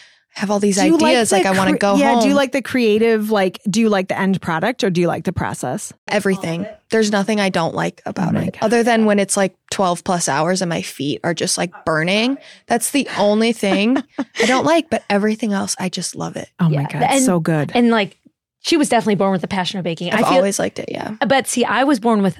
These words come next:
Speaker 3: I feel like I was born with the passion of cooking. I have pictures just like Shelby does of me, in, you know, in a chef hat at J C Penney's at, like,
Speaker 1: <laughs>
Speaker 3: age twelve, like,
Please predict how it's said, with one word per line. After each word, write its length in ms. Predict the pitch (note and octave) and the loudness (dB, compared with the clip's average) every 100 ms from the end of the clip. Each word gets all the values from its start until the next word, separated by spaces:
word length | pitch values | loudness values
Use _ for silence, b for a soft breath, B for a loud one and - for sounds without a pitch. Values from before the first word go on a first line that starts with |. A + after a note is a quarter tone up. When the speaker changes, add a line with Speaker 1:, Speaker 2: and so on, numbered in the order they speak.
| - | -4
Speaker 3:
I 220 | G#3+ A#3 | 0 2
feel 140 | A#3+ A#3 | 2 2
like 180 | G3+ F#3+ | 2 0
I 20 | |
was 120 | F3 | 0
born 100 | G#3 | 0
with 100 | F#3 | 0
the 60 | - | -2
passion 340 | F#3 E3+ F#3 | -2 -2 -4
of 120 | D#3+ | -4
cooking. 260 | - F3 E3+ | -4 -4 -4
I 120 | F#3 | -2
have 120 | G3 | -4
pictures 320 | - G3+ G3+ | -4 -6 -6
just 220 | D#3+ F3+ F#3+ | -6 -8 -8
like 80 | |
Shelby 300 | - F3 F#3 | -4 -2 0
does 220 | F3 D#3+ F#3 | 0 0 -2
of 120 | F3 | 0
me, 220 | F3 E3+ | 0 0
in, 220 | - F#3 | 0 -2
you 60 | E3 | -2
know, 180 | D#3+ D#3 | -2 -4
in 80 | D#3+ | -4
a 40 | |
chef 260 | - F#3 - | -4 -4 -2
hat 300 | F#3 F3 B B | -4 -4 B B
at 100 | F#3 | -2
J 120 | A3+ | -2
C 160 | - A3 | -2 -2
Penney's 380 | G#3 G3+ G3 G3 | -2 0 0 0
at, 140 | F#3 | 0
like, 180 | G3+ G3+ B | 0 -2 B
Speaker 1:
<laughs> 120 | B | B
Speaker 3:
age 300 | C4+ C4 G#3 | -2 0 -2
twelve, 320 | - C4+ A3+ G3+ | 0 2 2 0
like, 200 | F#3+ | -4